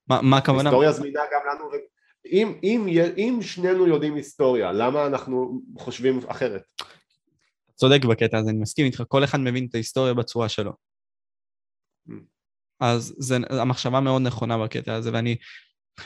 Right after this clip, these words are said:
Speaker 1: כן נוטה להסכים איתך, ואני יותר,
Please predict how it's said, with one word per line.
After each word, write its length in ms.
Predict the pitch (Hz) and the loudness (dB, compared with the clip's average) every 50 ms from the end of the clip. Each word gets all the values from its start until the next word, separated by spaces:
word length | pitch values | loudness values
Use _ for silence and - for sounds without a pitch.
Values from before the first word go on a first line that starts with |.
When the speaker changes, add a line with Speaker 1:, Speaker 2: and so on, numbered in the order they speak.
| - - - | -20 -4 2
Speaker 1:
כן 120 | - 170 175 | 4 4 6
נוטה 180 | 170 160 170 | 6 6 6
להסכים 360 | 156 147 127 - - 165 165 | 6 4 4 2 2 0 0
איתך, 220 | 190 185 143 - 123 120 | 0 0 -2 0 0 2
ואני 320 | 120 120 120 123 123 123 - - _ _ - | 2 2 2 2 0 -2 -4 -8 _ _ -2
יותר, 500 | 139 127 123 - - 151 156 147 135 | 0 0 2 2 4 4 6 6 4